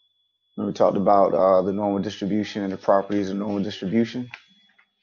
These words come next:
And so everything under that curve is equal to one. So if you know what's to the left of it, that means you know also what's to the right of it by subtracting it from one. And so that means ten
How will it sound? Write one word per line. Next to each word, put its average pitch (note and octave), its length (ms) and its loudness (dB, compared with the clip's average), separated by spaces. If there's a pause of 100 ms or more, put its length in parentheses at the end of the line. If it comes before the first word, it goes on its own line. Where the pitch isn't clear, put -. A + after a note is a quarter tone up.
(3000)
And G#2+ 220 -2
so G#2+ 560 4
everything G#2+ 400 4
under G#2+ 240 4
that A2 160 0
curve A2 260 4
is G#2 80 -2
equal F#2+ 200 -2
to G2 40 0
one. A2 320 2
So G#2+ 200 -2
if G#2+ 60 -6
you A2+ 100 2
know G#2+ 120 4
what's G#2+ 220 0
to G#2+ 140 -4
the G2 40 -2
left A2+ 320 0
of A2+ 160 4
it, A#2+ 120 -2 (260)
that G2 80 -2
means G2+ 400 0
you G#2+ 80 -4
know A2+ 180 0
also A2 380 2
what's G#2 220 -4
to A2 40 -4
the G2+ 80 -4
right G#2 220 4
of G2+ 160 -4
it - 40 -6
by G2+ 100 -2
subtracting - 480 -4
it G#2+ 100 -12
from B2 140 -4
one. G2+ 280 -6 (1400)
And G2+ 160 -2
so G#2 140 4
that G2+ 120 10
means G2+ 560 2
ten G#2 640 -2